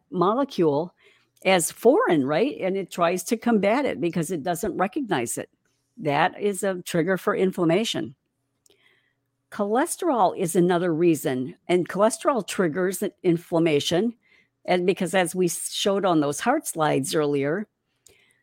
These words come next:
it becomes a vicious cycle because inflammation speeds up the accumulation of cholesterol,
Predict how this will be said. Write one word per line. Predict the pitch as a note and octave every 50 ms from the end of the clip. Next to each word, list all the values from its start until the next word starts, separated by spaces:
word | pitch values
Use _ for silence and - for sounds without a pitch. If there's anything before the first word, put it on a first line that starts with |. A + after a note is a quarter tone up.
| _ _ _ _ _ _ _ _
it | - G#3+ G#3+
becomes | A#3 G#3+ - G#3+ A3 F#3+ A3
a |
vicious | G3 F#3+ A3 G#3 - G#3+ E3+
cycle | - - G3+ F#3 - D#3+ C#3+
because | D3 E3 D3+ - F#3+ E3 -
inflammation | - - A3+ A#3 A3+ - A#3+ G#3 G3+ A3 A#3 - - F#3+ F3
speeds | D#3+ - - - - G3+ G3+ A#3 A3 G#3 -
up | A3 G3 -
the | - F#3 E3 E3 - -
accumulation | D#3+ E3 - - - A3 A3+ A#3+ A3+ G3+ D#3 D#3+ E3 G#3 A3 - A3+ F#3
of | E3 D3+ -
cholesterol, | - - D#3+ D#3+ F#3 G3 - - - E3 D3 D3 D3+ D3+